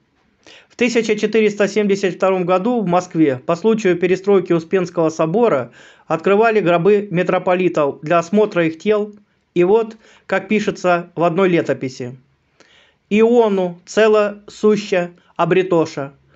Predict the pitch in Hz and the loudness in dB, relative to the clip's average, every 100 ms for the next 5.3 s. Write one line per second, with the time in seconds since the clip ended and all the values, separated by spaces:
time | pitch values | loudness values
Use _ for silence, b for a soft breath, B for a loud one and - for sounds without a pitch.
0 | b b - 208 214 233 202 190 165 165 | b b -4 -2 0 2 2 0 0 -4
1 | - 208 208 208 202 180 - 151 139 - | 0 2 2 0 -2 -4 -4 -6 -6 -4
2 | 180 180 - 175 147 139 - _ b b | -4 -2 -2 0 2 0 -8 _ b b
3 | b b - 185 214 208 196 190 220 233 | b b -4 -2 0 0 0 2 2 2
4 | 170 131 - 185 196 190 180 170 190 220 | 0 -4 -2 0 2 2 -2 -4 0 0
5 | 220 - 131 | 0 -2 -4